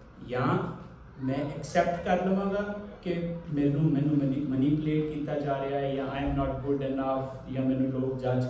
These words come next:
ਕਰ ਰਹੇ ਹੈ, ਜਾਂ ਮੈਂ ਉਹਨਾਂ ਦੇ ਨਾਲ ਲੜ ਪਵਾਂਗਾ।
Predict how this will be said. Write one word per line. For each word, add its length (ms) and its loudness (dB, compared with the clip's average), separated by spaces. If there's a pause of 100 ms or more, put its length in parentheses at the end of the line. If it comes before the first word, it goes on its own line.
ਕਰ 80 2
ਰਹੇ 180 -2
ਹੈ, 300 0 (460)
ਜਾਂ 200 -2
ਮੈਂ 500 2 (420)
ਉਹਨਾਂ 240 -2
ਦੇ 160 -2
ਨਾਲ 240 2
ਲੜ 200 4
ਪਵਾਂਗਾ। 500 -4